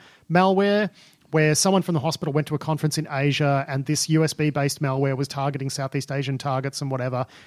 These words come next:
You know, they, they used it on someone's laptop to do a, you know, to put their slide deck for the conference or whatever, brought it back to the hospital, and it's just been doing the rounds at this hospital. And you think, you know, I mean, this is,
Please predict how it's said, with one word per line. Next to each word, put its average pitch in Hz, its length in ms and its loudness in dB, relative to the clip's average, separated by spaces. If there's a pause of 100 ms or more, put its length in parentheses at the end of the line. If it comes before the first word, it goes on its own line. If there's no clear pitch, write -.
(140)
You 170 100 2
know, 139 240 2
they, 143 320 -2
they 139 200 -4
used 175 420 6
it 170 160 2 (260)
on 147 140 0
someone's 151 420 -2
laptop 143 500 -2
to 143 100 -4
do 143 220 2
a, 135 80 0 (120)
you 170 100 0
know, 151 120 2
to 143 120 -4
put 170 180 -6
their 170 100 -2
slide 147 380 -2
deck 139 200 -2
for 165 100 -8
the 151 100 -2
conference 143 520 -4
or 156 60 -4
whatever, 139 340 0 (280)
brought 151 220 6
it 175 60 0
back 196 200 2
to 208 60 2
the 190 80 2
hospital, 160 480 0
and 147 140 -4
it's 139 100 -6
just 160 160 -2
been 143 180 0
doing 151 320 4
the 147 80 0
rounds 131 360 -2
at 123 80 -6
this - 160 -6
hospital. 143 500 -4
And 143 140 -4
you 156 80 2
think, 190 360 0 (680)
you 165 100 4
know, 165 220 6
I 160 80 0
mean, 175 300 4
this 190 260 2
is, 175 320 0